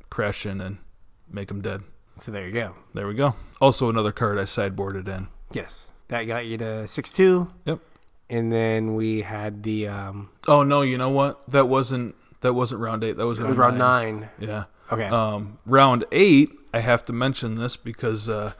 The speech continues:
Speaker 1: I'm hoping he's gonna tune in this week. My opponent was awesome. I don't remember his name. I should have written it down. He was from, uh, San Diego.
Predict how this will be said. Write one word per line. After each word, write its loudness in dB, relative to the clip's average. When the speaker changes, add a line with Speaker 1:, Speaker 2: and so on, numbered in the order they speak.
Speaker 1:
I'm -6
hoping -2
he's -4
gonna -2
tune -2
in 2
this 0
week. -4
My 2
opponent 2
was -6
awesome. 0
I -8
don't -6
remember -6
his -10
name. -8
I -8
should -8
have -8
written -8
it -10
down. -8
He 0
was 2
from, 2
uh, 6
San 0
Diego. 0